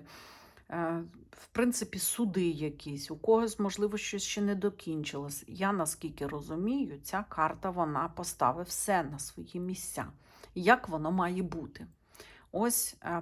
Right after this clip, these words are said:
порада цієї карти: робіть краще все по закону. По закону совісті, по закону держави, по закону країни, по закону моральному і тому подібному, щоб не нагрішити. Ось так.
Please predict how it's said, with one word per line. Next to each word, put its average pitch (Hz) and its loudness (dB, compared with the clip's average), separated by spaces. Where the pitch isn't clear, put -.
порада 202 10
цієї 160 -4
карти: 214 0
робіть 175 -2
краще - -6
все 147 -4
по 147 -2
закону. 160 0
По 226 2
закону 151 2
совісті, 220 4
по 156 -6
закону 147 0
держави, 214 8
по 160 -6
закону 151 -2
країни, 214 2
по 175 -2
закону 156 0
моральному 196 10
і 170 -2
тому 175 0
подібному, 147 -6
щоб 214 6
не 165 2
нагрішити. 156 0
Ось 196 4
так. - 4